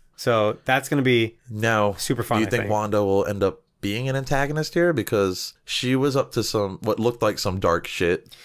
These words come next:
Speaker 2: at the end of WandaVision.
Speaker 1: I don't know. They might just be working together.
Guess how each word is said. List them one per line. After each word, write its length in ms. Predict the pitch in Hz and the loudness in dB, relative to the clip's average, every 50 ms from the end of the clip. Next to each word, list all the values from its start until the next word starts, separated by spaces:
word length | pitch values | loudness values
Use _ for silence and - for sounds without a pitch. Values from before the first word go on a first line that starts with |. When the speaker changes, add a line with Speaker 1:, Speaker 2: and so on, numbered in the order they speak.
| - - - _ | -20 -20 -14 _
Speaker 2:
at 180 | - - 104 - | -2 -2 -2 0
the 100 | - 101 95 | 0 0 0
end 100 | 87 85 | 2 0
of 100 | 87 87 | 0 0
WandaVision. 600 | 87 85 85 85 87 85 90 87 85 87 87 98 - | 0 0 0 0 0 0 0 0 0 -2 -6 -8 -6
Speaker 1:
I 140 | - 143 202 | -2 0 2
don't 120 | 240 277 311 | 4 4 4
know. 180 | 339 320 175 | 4 4 2
They 100 | 110 113 113 | 2 0 0
might 140 | 127 139 | 0 0
just 120 | 139 139 127 | 0 0 0
be 80 | 139 | 2
working 320 | 135 127 123 123 123 127 117 | 4 4 4 4 2 0 -4
together. 680 | 101 87 85 95 104 113 131 139 139 139 143 135 131 | -4 -4 -4 -4 -2 -2 -2 -2 -2 -2 -4 -6 -10